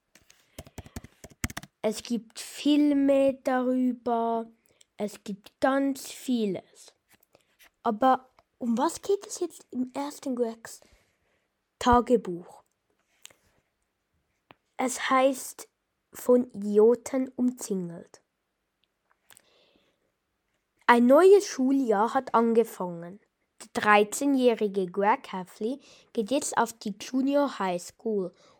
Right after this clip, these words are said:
und ist so ungefähr die bescheuertste Idee aller Zeiten. Also die High School ist die bescheuertste Idee.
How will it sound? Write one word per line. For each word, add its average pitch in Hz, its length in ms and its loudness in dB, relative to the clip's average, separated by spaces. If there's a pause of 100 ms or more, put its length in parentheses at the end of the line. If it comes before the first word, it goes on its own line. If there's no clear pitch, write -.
und 226 200 0
ist 247 320 -4
so 320 240 2
ungefähr 254 720 -2 (260)
die 202 80 -6
bescheuertste 233 960 -4
Idee 196 580 -2
aller 196 300 -6
Zeiten. - 520 -16 (1700)
Also 196 340 -2
die 175 260 -12
High 370 260 2
School 254 460 -6 (160)
ist - 200 -12
die 196 40 -8
bescheuertste 202 800 -8
Idee. 202 460 -12